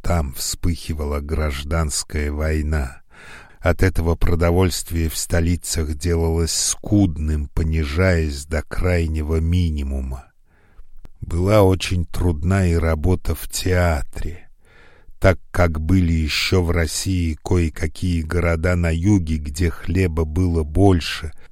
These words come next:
то многие артисты, естественно, устремились туда, где можно не голодать. Другим как-то удалось вырваться за границу.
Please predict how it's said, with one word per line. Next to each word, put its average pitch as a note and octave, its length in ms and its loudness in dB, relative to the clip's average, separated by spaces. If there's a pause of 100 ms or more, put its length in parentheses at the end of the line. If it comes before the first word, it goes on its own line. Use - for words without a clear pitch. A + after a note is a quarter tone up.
(120)
то E2+ 120 4
многие D2 540 2
артисты, C#2+ 640 -4
естественно, D2 1080 -4
устремились D2+ 920 -4
туда, D2+ 440 0
где D2 300 -4
можно D2 520 0
не D2 200 -2
голодать. D2+ 1080 -4 (480)
Другим F2+ 560 2
как-то - 500 0
удалось D2+ 720 0
вырваться D#2 800 -2
за E2 180 -2
границу. D#2 920 -2